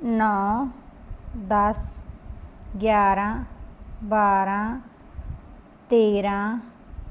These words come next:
ਚੌਦਾਂ, ਪੰਦਰਾਂ,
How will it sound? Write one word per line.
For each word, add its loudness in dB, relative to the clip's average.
ਚੌਦਾਂ, 0
ਪੰਦਰਾਂ, 2